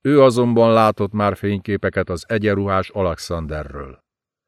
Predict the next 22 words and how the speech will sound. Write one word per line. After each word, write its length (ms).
Büszkén 520
feszített, 840
elmondhatatlanul 1000
büszkén. 640
„A 140
hírszerzésnél 880
szolgált”, 680
mondta 440
Jill, 520
aztán 440
másfelé 500
terelte 480
a 60
beszélgetést. 1000
„Imádta 500
a 60
nagy 220
gesztusokat. 800
Ha 120
rajta 320
múlt 240
volna, 520